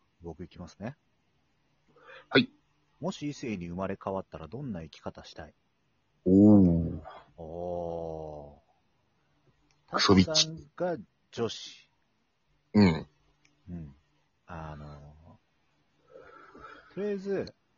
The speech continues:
Speaker 1: あの、
Speaker 2: うん。
Speaker 1: まあ、このまま女子に生まれ変わったとして、顔には期待ができないんで。
Speaker 2: いやいや、何をおっしゃいます？
Speaker 1: もう、あれですね。
Speaker 2: 何をおっしゃいます？<laughs>
Speaker 1: ただ、あの、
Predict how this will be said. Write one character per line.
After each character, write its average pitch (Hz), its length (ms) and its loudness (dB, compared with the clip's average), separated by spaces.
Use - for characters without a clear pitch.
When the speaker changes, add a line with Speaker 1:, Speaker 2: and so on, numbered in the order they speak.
Speaker 1:
あ 85 320 -12
の、 78 80 -18
Speaker 2:
う 92 200 4
ん。 85 60 -2
Speaker 1:
ま - 180 -14
あ、 160 200 -16
こ - 100 -16
の 156 120 -10
ま 160 80 -8
ま 147 60 -8
女 151 120 -8
子 - 140 -10
に 85 160 -10
生 80 80 -12
ま 92 120 -6
れ 123 160 -8
変 117 100 -2
わ 175 100 -2
っ 165 40 -10
た - 100 -12
と - 140 -20
し - 120 -18
て、 87 320 -6
顔 143 240 -6
に 196 120 -4
は 85 100 -4
期 143 140 -16
待 107 180 -2
が 95 80 6
で 87 140 -12
き - 100 -16
な 120 120 -8
い 76 40 -12
ん 71 160 -18
で。 80 280 -14
Speaker 2:
い - 60 0
や 87 140 8
い 85 120 2
や、 - 200 2
何 90 200 8
を 85 40 2
お - 20 2
っ 90 40 0
し - 120 4
ゃ 110 40 10
い 110 40 12
ま 127 80 8
す？ - 200 -4
Speaker 1:
も 78 240 -14
う、 - 60 -20
あ 98 100 -12
れ 87 60 -8
で 87 60 -10
す - 120 0
ね。 110 40 8
Speaker 2:
何 85 180 8
を 82 40 4
お - 40 4
っ - 20 -6
し - 160 2
ゃ - 20 10
い 139 40 10
ま 147 120 6
す？ - 220 -10
<laughs> - 1300 4
Speaker 1:
た 202 120 -8
だ、 104 320 -2
あ 92 220 -6
の、 82 300 -10